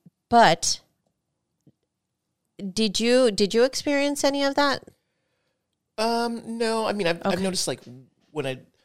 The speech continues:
Speaker 2: the frame rate isn't smooth. It isn't,
Speaker 1: Okay.
Speaker 2: isn't, like, buttery smooth. Like, like Demon Souls. Demon
Speaker 1: Right.
Speaker 2: Souls felt amazing.
Speaker 1: Okay,
Speaker 2: And
Speaker 1: so
Speaker 2: I know this is an open world game, so, but look, these ca-, caveats.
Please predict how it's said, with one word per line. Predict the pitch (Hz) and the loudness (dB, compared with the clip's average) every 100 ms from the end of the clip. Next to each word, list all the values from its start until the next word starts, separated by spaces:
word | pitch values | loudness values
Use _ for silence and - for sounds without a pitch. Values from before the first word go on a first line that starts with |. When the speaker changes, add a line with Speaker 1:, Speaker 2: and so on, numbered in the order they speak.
| _ - | _ -12
Speaker 2:
the | 180 | -12
frame | - 175 190 208 | -10 -4 -2 0
rate | 160 151 | 0 0
isn't | 127 120 - | -4 -8 -10
smooth. | - - - 117 123 127 - - - - | -4 -2 -2 -2 -2 -2 -4 -12 -18 -8
It | 131 | -4
isn't, | 139 180 | -2 -2
Speaker 1:
Okay. | 190 143 | -2 -2
Speaker 2:
isn't, | 131 113 | -4 -6
like, | 110 110 | -8 -6
buttery | 120 117 113 | -4 -2 -2
smooth. | - 127 | -4 -4
Like, | 123 - _ _ - | -4 -6 _ _ -8
like | 127 | -6
Demon | 127 156 208 | -2 -2 0
Souls. | 214 247 247 - - _ | 2 0 -2 -10 -16 _
Demon | - 185 | -2 2
Speaker 1:
Right. | 127 | 2
Speaker 2:
Souls | - - - | 0 -6 -10
felt | - 117 - - | -8 -8 -8 -18
amazing. | 107 101 104 - 113 135 196 123 87 _ _ _ - | -18 -18 -20 -20 -8 -6 -6 -8 -10 _ _ _ -8
Speaker 1:
Okay, | 214 190 147 | -8 -6 -8
Speaker 2:
And | 180 _ | -8 _
Speaker 1:
so | - 240 220 208 202 214 190 - | 0 4 6 4 0 -6 -8 -4
Speaker 2:
I | |
know | 160 185 | 0 0
this | 175 160 | 0 -2
is | 151 - | -2 -2
an | 127 | -4
open | 139 139 143 117 | -6 -4 -4 0
world | 117 131 | -2 -2
game, | 113 104 104 104 | -4 -6 -8 -10
so, | 101 - 104 107 | -8 -6 -6 -4
but | 139 151 _ _ _ | -6 -8 _ _ _
look, | 202 208 - - | -6 -6 -6 -10
these | 143 - | -6 -4
ca-, | 160 170 - | -2 -4 -4
caveats. | 160 170 107 | -4 -2 -4